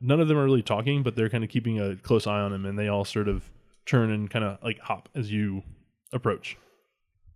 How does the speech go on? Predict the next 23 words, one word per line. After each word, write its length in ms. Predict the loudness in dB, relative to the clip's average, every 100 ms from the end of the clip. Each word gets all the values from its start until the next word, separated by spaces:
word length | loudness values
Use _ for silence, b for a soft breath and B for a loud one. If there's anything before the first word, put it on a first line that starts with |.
| _ -6
Uh, 80 | 2
they 100 | 4
seem 160 | 4 0
to 60 |
talk 160 | 2 2
amongst 200 | 4 2
themselves 320 | 2 2 2
in 60 | 2
their 120 | 0
native 220 | 2 0 0
language, 460 | -2 -4 -10 -14 -8
and 160 | -4 -2
then 320 | 0 -2 -6 _ _ _ _ _ 4
Infi 500 | 6 6 4 4 0 -12 -2
sort 180 | 0 2
of 80 |
seems 200 | 2 2
to 60 | 2
explain 280 | -4 2 2
the 60 | 2
situation 420 | 0 0 2 2
to 60 |
them, 300 | 2 0 -4